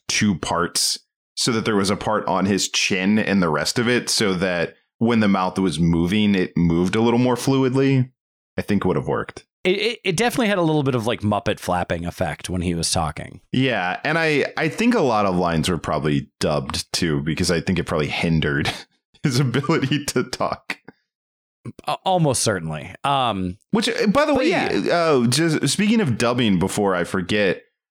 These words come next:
Speaker 1: I will say that that was something else that I read that i-, is a lot of what they talked about is, like, Dolph Lundgren, uh, that they wanted to dub his lines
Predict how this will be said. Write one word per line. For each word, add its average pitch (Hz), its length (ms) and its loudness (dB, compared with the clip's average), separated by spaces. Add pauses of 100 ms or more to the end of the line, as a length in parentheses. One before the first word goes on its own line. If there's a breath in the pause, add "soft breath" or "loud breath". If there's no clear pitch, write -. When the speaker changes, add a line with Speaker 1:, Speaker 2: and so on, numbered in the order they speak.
Speaker 1:
I 170 80 0
will 254 260 4
say 285 160 0
that 185 240 0
that 147 140 2
was 156 160 2
something 135 320 0
else 107 300 2
that 113 140 2
I 95 100 2
read 87 460 0
that 90 400 2
i-, 98 220 2 (100)
is 120 140 2
a 120 80 2
lot 107 220 2
of 95 100 0
what 101 80 0
they 104 120 0
talked 127 200 -2
about 110 140 2
is, 101 160 0
like, 104 240 0
Dolph 117 240 0
Lundgren, 95 680 2 (460)
uh, 107 160 0
that 98 220 -2
they 110 220 2
wanted 117 640 2
to 110 120 0
dub 87 340 0
his 90 240 0
lines 73 720 0